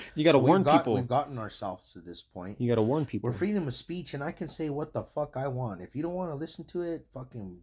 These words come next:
Speaker 2: don't fucking listen to it.
Speaker 1: Yeah.
Speaker 2: Fuck you. What the fuck? Like, why is there repercussions? Like, fuck, you gonna lose your job 'cause you fucking said something? Fuck you. You know what I mean? If I wanna talk about race, if I wanna talk about religion, you know,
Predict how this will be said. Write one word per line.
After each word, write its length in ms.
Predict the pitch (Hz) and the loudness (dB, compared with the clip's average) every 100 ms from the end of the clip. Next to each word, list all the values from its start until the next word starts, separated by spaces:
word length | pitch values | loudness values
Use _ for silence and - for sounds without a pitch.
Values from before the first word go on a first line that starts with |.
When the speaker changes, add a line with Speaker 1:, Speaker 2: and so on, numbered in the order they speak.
| 95 | -6
Speaker 2:
don't 240 | 131 156 | -6 -6
fucking 420 | - 202 196 160 | -8 -8 -8 -8
listen 320 | 135 180 135 117 | -6 -6 -8 -8
to 120 | 87 | -10
it. 200 | 67 - _ | -12 -16 _
Speaker 1:
Yeah. 200 | 131 101 95 | -6 -4 -4
Speaker 2:
Fuck 200 | 175 185 - | -8 -10 -12
you. 300 | 170 131 - _ _ _ _ _ | -6 -6 -8 _ _ _ _ _
What 260 | 110 170 - | -4 -4 -2
the 100 | 175 | -4
fuck? 480 | - 196 160 - | -2 -2 -2 -4
Like, 180 | 127 117 | -4 -2
why 180 | 123 175 | 2 2
is 180 | 190 180 | 2 2
there 120 | 175 | -2
repercussions? 880 | 160 - 143 - 160 - 127 101 90 | -2 -4 -6 -4 -6 -4 -8 -8 -6
Like, 220 | 98 95 | -6 -6
fuck, 220 | 107 - | -12 -10
you 100 | 110 | -6
gonna 160 | 175 151 | -4 -2
lose 220 | 123 156 | -2 -2
your 80 | 156 | -4
job 340 | 117 117 165 | -2 -4 -4
'cause 160 | - 120 | -6 -10
you 80 | 113 - | -10 -10
fucking 340 | 139 131 107 | -10 -10 -12
said 200 | - 139 | -10 -12
something? 400 | - 156 175 151 - - | -12 -14 -12 -14 -14 -12
Fuck 220 | 185 _ | -12 _
you. 320 | 190 175 123 73 98 | -12 -6 -6 -8 -12
You 80 | 110 | -6
know 120 | 135 | -4
what 100 | 156 | -4
I 60 | |
mean? 240 | 170 190 180 _ _ _ _ - | -4 -6 -6 _ _ _ _ -16
If 100 | - | -2
I 40 | |
wanna 200 | 143 180 | 0 0
talk 260 | 151 160 156 | -2 -4 -4
about 220 | 156 160 117 | -4 -2 0
race, 400 | 147 165 160 - | 0 0 -2 -6
if 80 | 131 | -10
I 60 | |
wanna 180 | 147 151 | -8 -10
talk 240 | 131 143 143 | -8 -10 -8
about 160 | 139 | -8
religion, 560 | 123 101 143 160 165 156 | -6 -4 -6 -6 -8 -6
you 60 | |
know, 120 | 156 | -8